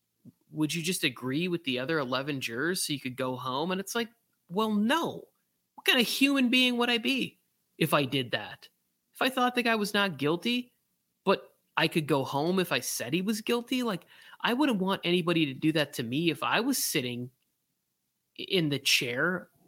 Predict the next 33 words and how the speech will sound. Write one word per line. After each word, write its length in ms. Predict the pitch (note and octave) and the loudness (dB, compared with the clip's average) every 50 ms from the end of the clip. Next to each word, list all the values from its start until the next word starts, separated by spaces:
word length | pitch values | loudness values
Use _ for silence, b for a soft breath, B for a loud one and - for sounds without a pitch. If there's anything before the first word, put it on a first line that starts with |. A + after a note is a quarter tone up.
| _ - - _ _ - - | _ -20 -20 _ _ -12 -4
the 100 | D3+ D#3 | -4 -2
defendant's 760 | C#3 D#3+ D3 - - - D#3 D3 D#3 D#3 E3 E3 D#3 - - | 0 0 -2 -2 -2 -2 -2 0 2 0 0 0 0 -2 0
<laughs> 20 | |
chair, 640 | - - - - - F#3 D3 C3+ C#3+ E3+ A#3 - B B B B B B B B - | 0 0 0 2 0 -2 0 0 0 -2 -2 -4 B B B B B B B B 0
and 160 | F#3+ F3 - | 2 2 2
somebody's 500 | - - F3+ F3 F3+ F3+ F3 D#3+ - - | 4 4 4 4 4 4 2 2 0 0
sitting 340 | - - D3+ D#3 E3+ F3+ F3+ | 2 2 4 4 4 4 4
there 160 | F3+ F3+ E3+ | 4 2 4
going, 520 | D#3+ E3+ D#3 D#3 D3 C#3+ C3+ B2+ A#2 - _ _ _ _ _ _ _ _ - | 4 4 4 4 4 2 0 -2 -4 -8 _ _ _ _ _ _ _ _ 4
"Oh, 180 | A3 G#3+ F#3+ | 6 6 6
yeah, 380 | F3+ E3 D#3 C#3 A#2+ G#2+ F#2 - - _ _ _ _ _ _ _ _ _ _ | 8 6 6 6 4 2 -2 -10 -16 _ _ _ _ _ _ _ _ _ _
you, 480 | _ D#3+ D#3 D#3+ D#3 F3+ F#3+ F#3 - - - _ _ _ _ _ _ _ _ _ _ _ _ _ _ _ _ _ _ _ _ _ _ _ _ E3+ E3 F3 F3+ | _ -4 -2 0 2 2 2 2 -2 -6 -14 _ _ _ _ _ _ _ _ _ _ _ _ _ _ _ _ _ _ _ _ _ _ _ _ -10 -6 -4 0
I 140 | F3 F#3 G3 | 2 2 4
just, 240 | F3+ F3 D#3+ D#3 - | 2 0 0 -2 0
I 120 | E3+ F#3+ G3+ | 2 2 4
need 140 | G3 F#3 | 4 2
to 60 | D#3+ D3+ | 2 4
get 180 | D#3 D3+ C#3 | 2 2 2
home 520 | C3 C#3 C#3+ C#3+ C3+ A#2 G#2+ G#2 G#2 F3 - | 2 2 2 2 2 0 -2 -4 -10 -12 -8
so 160 | - - - D#3 | -6 -4 -4 -2
I 20 | |
can 120 | D#3 D3 | 0 0
watch 220 | C#3+ D3+ D3 - - | 2 2 0 2 0
the 100 | D3+ C3 | -2 0
Lakers 460 | B2+ C3 C3 C3 - - C#3 C3 - | 0 0 0 0 -2 -4 -6 -6 -2
game 260 | - C3 B2+ B2+ B2 | -2 -2 -2 -2 -2
and 80 | C3 B2+ | -2 -2
eat 140 | B2+ B2 - | -4 -2 -4
dinner 240 | C3+ C3+ C3 C3 | -4 -2 -2 -2
with 140 | C3 C3 G#2+ | -4 -4 -6
my 120 | A#2+ B2 B2 | -6 -8 -8
family." 680 | - - C3+ C3+ C3 C3 B2+ A#2 A#2+ A#2+ G#2+ - _ _ _ _ _ _ _ _ _ _ _ _ _ _ _ _ _ _ _ _ _ _ _ _ - | -6 -6 -4 -2 -2 -4 -4 -6 -8 -10 -12 -12 _ _ _ _ _ _ _ _ _ _ _ _ _ _ _ _ _ _ _ _ _ _ _ _ -8
Guilty. 520 | C3 D3 C#3 B2 A2+ - F#2 D#2+ - - | -4 -2 -2 -4 -4 -8 -12 -16 -16 -20